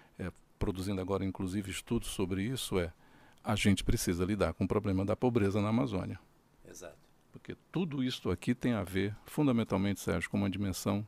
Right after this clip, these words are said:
Speaker 1: né, é, da pobreza. E a gente não tem, né, é, pe-, um pensamento organizado, nem propostas organizadas para aquilo que a gente chama no Escolha dos pobres que não têm categoria sociológica.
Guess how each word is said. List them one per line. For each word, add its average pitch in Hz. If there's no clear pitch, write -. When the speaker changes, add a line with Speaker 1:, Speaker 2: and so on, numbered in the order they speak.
Speaker 1:
né, 104
é, 113
da 110
pobreza. 82
E 95
a 92
gente 104
não 120
tem, 143
né, 113
é, 101
pe-, 143
um 143
pensamento 113
organizado, 101
nem 110
propostas 101
organizadas 98
para 113
aquilo 127
que 131
a 113
gente 113
chama 117
no 107
Escolha 120
dos 113
pobres 151
que -
não 139
têm 139
categoria 120
sociológica. 107